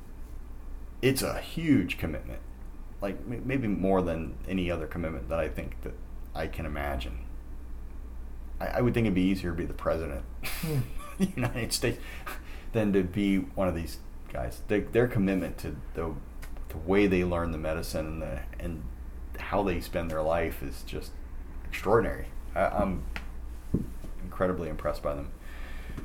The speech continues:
Speaker 1: Um, but not everybody lives that way, and there are plenty of the sh-, people who've never done ayahuasca.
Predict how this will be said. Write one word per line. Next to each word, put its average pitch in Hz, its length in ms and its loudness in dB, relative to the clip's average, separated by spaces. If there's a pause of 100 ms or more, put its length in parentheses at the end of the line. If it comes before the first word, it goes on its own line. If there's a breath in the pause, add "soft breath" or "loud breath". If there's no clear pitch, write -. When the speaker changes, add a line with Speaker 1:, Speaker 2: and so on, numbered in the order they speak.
(400 loud breath)
Speaker 1:
Um, 82 360 2 (1300)
but 117 140 0
not 135 180 8
everybody 123 320 8
lives 131 180 8
that 107 160 6
way, 82 180 4
and 90 120 6
there 98 120 8
are 95 40 8
plenty 135 380 8
of 131 100 10
the 110 60 6
sh-, - 140 2
people 143 220 8
who've 95 180 6
never 95 200 8
done 90 160 6
ayahuasca. 90 500 6